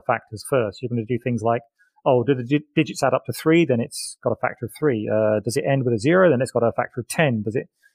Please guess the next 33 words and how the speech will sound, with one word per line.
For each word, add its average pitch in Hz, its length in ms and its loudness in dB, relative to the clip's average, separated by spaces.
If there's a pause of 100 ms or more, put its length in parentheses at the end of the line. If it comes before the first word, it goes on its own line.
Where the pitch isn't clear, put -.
(140)
end 131 160 0
with 120 100 0
a 110 140 2
five 160 240 4
or 165 120 4
a 143 40 2
zero? 160 220 4
It's 143 80 -2
got 120 120 0
a - 40 -2
factor 117 280 -6
of - 60 -12
five, 165 180 -4
and 120 100 0
so 143 160 0
on 120 80 0
and 113 80 -4
so 117 160 0
on. 104 100 -6 (840)
Uh, 139 240 6
there's 135 200 2
all 143 180 4
kinds 131 220 2
of, 110 240 0
uh, 117 260 4
simple 165 420 0
algorithms 110 460 0
you 113 140 -6
can 120 120 -2
use 117 180 0
to 117 80 -6
find 117 280 -2
small 156 500 2